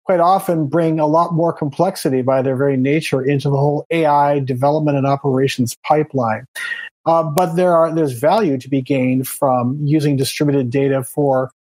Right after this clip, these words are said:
all manner of A I applications. The, the applications become more powerful 'cause they can leverage more data. You can build more types of models to do more kinds of inferencing and so forth.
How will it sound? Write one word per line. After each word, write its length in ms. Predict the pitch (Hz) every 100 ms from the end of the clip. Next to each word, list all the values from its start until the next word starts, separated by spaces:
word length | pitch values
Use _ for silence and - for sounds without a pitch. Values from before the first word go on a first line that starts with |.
| _ _
all 160 | 160 156
manner 380 | 156 165 156 139
of 100 | 135
A 80 | 156
I 280 | 151 139 139
applications. 1000 | 135 131 131 - 147 147 - 123 113 120
The, 380 | 151 143 147 143 -
the 180 | 156
applications 540 | 156 156 143 165 - 143
become 220 | - 147
more 240 | 135 131
powerful 580 | - - 147 160 143 170
'cause 140 | 151 139
they 80 |
can 100 | 143
leverage 320 | 131 135 139 -
more 200 | 135 131
data. 300 | 123 131 143
You 140 | 139
can 160 | 139 131
build 240 | 147 139
more 280 | 135 139 143
types 280 | - 151 -
of 60 |
models 460 | 139 135 139 139 139 - - -
to 60 | 147
do 120 | 165 156
more 160 | 147
kinds 280 | - 165 139
of 80 | 135
inferencing 680 | 160 156 - 151 147 156 143
and 140 | 127
so 300 | 127 - 156
forth. 340 | 147 147 127